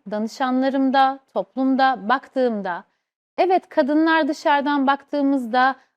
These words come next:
daha dişi, daha kadınsı gözüküyor. Evet, bu konuda daha çok önem veriyorlar. Ancak şunu unutuyoruz. Bizler farkında olmadan dışımızı daha dişi göstermek için çaba harcarken iç dünyamız daha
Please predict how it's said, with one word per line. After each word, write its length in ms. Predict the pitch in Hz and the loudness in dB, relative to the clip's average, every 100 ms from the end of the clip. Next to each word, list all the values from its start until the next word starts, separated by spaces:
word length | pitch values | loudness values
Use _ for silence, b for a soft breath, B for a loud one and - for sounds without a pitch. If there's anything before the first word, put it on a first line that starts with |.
| - | -8
daha 360 | 220 220 262 | -6 0 0
dişi, 480 | 226 - - 254 254 190 | 0 -4 -4 -2 -2 -4
daha 220 | 175 262 | -6 -6
kadınsı 840 | - 285 247 269 262 - 262 262 - | -2 0 2 0 -2 -4 -2 -2 -4
gözüküyor. 720 | 208 214 240 - 247 170 185 - | -2 -2 -2 -4 -4 -4 -8 -8
Evet, 340 | 220 185 185 - - | -6 -6 -8 -12 -6
bu 100 | 214 | -6
konuda 380 | - 240 226 208 | -4 -4 -2 -2
daha 200 | 214 247 | -2 -4
çok 200 | 247 - | -4 -6
önem 380 | 202 214 262 285 | -6 -4 -2 0
veriyorlar. 640 | 294 302 294 285 285 302 _ _ _ _ _ _ | 0 2 2 2 0 -2 _ _ _ _ _ _
Ancak 340 | 381 453 453 - | -4 -2 -4 -6
şunu 280 | - 302 | -2 2
unutuyoruz. 720 | 320 262 - - 180 180 302 - _ _ _ _ _ - | 2 2 -2 -8 -8 -6 -8 -10 _ _ _ _ _ -4
Bizler 480 | 269 277 330 370 415 | -2 0 0 0 0
farkında 580 | 302 302 302 339 311 | 0 2 2 0 0
olmadan 600 | 339 370 339 247 233 214 208 | 2 0 -2 -2 -4 -4 -6
dışımızı 720 | - - 311 302 277 285 320 _ _ _ - 226 | -4 -2 0 0 0 0 -2 _ _ _ -8 -6
daha 320 | 262 392 277 | -2 -2 -2
dişi 300 | 294 - 294 | -2 -2 0
göstermek 760 | 269 262 - 294 294 392 415 | 0 -2 -4 -2 -2 -2 -4
için 300 | - - 240 | -6 -6 -6
çaba 340 | 226 240 269 269 | -4 -2 -2 0
harcarken 880 | 254 247 320 392 440 - 185 190 - _ _ _ - | 0 2 0 -2 -4 -8 -10 -12 -18 _ _ _ -2
iç 320 | 359 - - | -2 -2 -6
dünyamız 640 | 359 359 339 330 359 311 262 | -2 0 2 0 -2 -2 0
daha 180 | 330 | 0